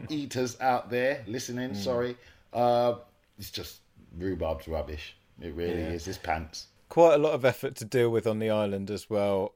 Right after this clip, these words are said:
Speaker 1: And I think, I mean, it probably doesn't seem like something that's gonna give you much nutrition,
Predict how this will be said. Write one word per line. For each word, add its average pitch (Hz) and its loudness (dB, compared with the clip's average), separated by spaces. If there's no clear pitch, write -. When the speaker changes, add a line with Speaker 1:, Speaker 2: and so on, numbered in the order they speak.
Speaker 1:
And 120 0
I 120 -8
think, - -4
I 180 -6
mean, 185 -4
it 175 -10
probably 233 0
doesn't 175 -6
seem 156 -4
like 131 -2
something 127 -4
that's 120 -8
gonna 117 -4
give 107 -4
you 110 -4
much 104 -6
nutrition, 95 -6